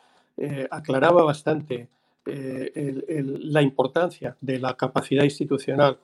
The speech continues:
como ahora, eh, se destacaba. No, yo no puedo estar más de acuerdo. Lo que creo es que, además, <clears throat> cuando hablamos de expertos, hablamos a veces de expertos de diferente signo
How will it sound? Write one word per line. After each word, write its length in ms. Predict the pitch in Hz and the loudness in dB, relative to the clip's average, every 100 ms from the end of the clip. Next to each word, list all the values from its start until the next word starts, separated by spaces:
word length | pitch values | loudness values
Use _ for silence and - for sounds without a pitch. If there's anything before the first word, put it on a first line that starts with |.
| _ | _
como 140 | 131 | -6
ahora, 180 | 123 127 _ _ _ _ _ | -6 -10 _ _ _ _ _
eh, 300 | 135 143 135 | -6 -4 -4
se 380 | - - - - | -6 -10 0 2
destacaba. 680 | 135 127 - 123 131 120 120 _ _ _ _ _ | 2 -2 -2 2 2 2 -6 _ _ _ _ _
No, 280 | 151 156 170 | 2 4 6
yo 160 | 165 185 | 4 2
no 140 | 190 | 0
puedo 220 | 185 160 | -4 -8
estar 260 | 151 - 135 | -6 -6 -6
más 180 | 131 123 | -8 -10
de 60 | |
acuerdo. 400 | 123 135 120 120 _ _ _ _ _ _ _ | -10 -10 -10 -16 _ _ _ _ _ _ _
Lo 200 | 156 175 | 2 4
que 140 | 185 | 2
creo 300 | - 240 269 | -2 0 0
es 180 | 226 - | -4 -8
que, 240 | - 240 - | -4 -4 -2
además, 600 | 170 170 208 208 - _ | -2 0 0 -2 -14 _
<clears throat> 440 | - 233 196 _ - | 2 2 0 _ -4
cuando 240 | 156 151 | -2 0
hablamos 300 | 147 190 220 | -2 -4 -6
de 80 | 185 | -8
expertos, 640 | 151 - - - 151 233 - _ | -10 -6 -8 -2 -4 -4 -14 _
hablamos 420 | - 151 226 233 | 0 6 6 6
a 60 | 175 | 4
veces 340 | 170 - 185 | 2 0 0
de 80 | 156 | 0
expertos 520 | 151 - 165 151 180 | -4 -2 -4 -2 -6
de 60 | 160 | -6
diferente 540 | 139 - 139 156 - | -8 -6 -6 -6 -10
signo 520 | - 156 165 131 123 | -8 -6 -4 -6 -8